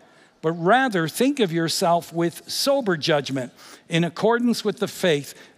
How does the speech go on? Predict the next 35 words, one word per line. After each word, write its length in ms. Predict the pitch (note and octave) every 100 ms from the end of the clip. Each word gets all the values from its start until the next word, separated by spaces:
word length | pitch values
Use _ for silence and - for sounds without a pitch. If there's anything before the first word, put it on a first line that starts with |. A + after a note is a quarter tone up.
| B2+
God 280 | E3+ E3
has 200 | D3 D3
distributed 640 | B2+ D3+ - G3 E3 D#3+ C#3+
to 80 |
each 260 | F3 G3 -
of 120 | E3+
you. 220 | C#3+ B2 - _ _ - - _ -
For 120 | D#3
just 560 | C3 G#3+ C4 - - -
as 280 | E3+ E3+ -
each 320 | - D4 C4 G3
of 100 | D3+
us 220 | D#3 -
has 260 | D3+ C#3+
one 320 | C#3+ D#3+ B3 A#3
body 320 | F#3+ F#3 F3+
with 240 | D3 C#3
many 220 | D#3+ G3+
members, 540 | G#3 C#3+ C#3 D3 E3+ - - - -
and 140 | C#3 D3+
these 220 | F#3 D#3
members 380 | A3+ C#4 F#3+ C3+
do 140 | F3
not 160 | D#3+ E3
all 200 | G3+ G3
have 240 | G#3 F3
the 80 | D#3
same 300 | - E3 C#3+
function, 640 | - C#4+ D4+ - D3 D3+ - - - _
so 420 | - - G3+ A#3
in 160 | B3+ B3
Christ 500 | - F#3 F#3+ - E3+
we, 300 | E3 F#3 G#3
though 220 | F#3 A3
many, 380 | G#3 D#3 E3